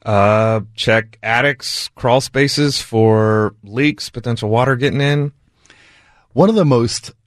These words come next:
Speaker 2: missed things that people do is, is replacing the filters on their furnace.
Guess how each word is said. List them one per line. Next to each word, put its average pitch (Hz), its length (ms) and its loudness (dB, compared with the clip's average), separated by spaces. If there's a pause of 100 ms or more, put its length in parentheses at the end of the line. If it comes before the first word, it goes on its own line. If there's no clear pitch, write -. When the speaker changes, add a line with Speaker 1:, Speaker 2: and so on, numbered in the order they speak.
(220)
Speaker 2:
missed 151 460 2
things 143 280 2
that 117 140 -2
people 143 280 0
do 117 240 4
is, - 280 -4
is 127 200 -6
replacing 139 680 0
the 131 80 2
filters 117 500 0
on 107 160 4
their 107 140 4
furnace. 95 600 -2